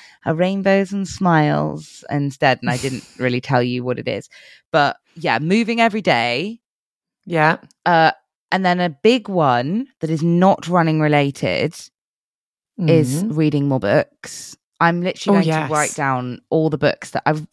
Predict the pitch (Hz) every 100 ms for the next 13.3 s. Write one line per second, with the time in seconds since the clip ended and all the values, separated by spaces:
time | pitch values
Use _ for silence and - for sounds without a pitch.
0 | - 196 233 247 220 190 165 165 156 123
1 | - - 143 147 156 139 139 127 - 135
2 | 127 123 127 127 123 123 - 139 - -
3 | 131 135 131 127 - 92 - - _ -
4 | - - - _ - 175 165 147 180 196
5 | - 175 127 127 151 156 151 - - -
6 | 127 127 143 135 135 113 - 67 - -
7 | - _ _ _ _ _ 151 151 156 147
8 | 139 139 127 269 311 311 269 202 156 98
9 | 104 139 _ _ _ _ _ _ _ _
10 | _ - 156 127 117 143 165 - - 143
11 | 131 - 135 165 190 175 139 135 170 202
12 | _ _ _ - 175 196 - - - 123
13 | 120 123 160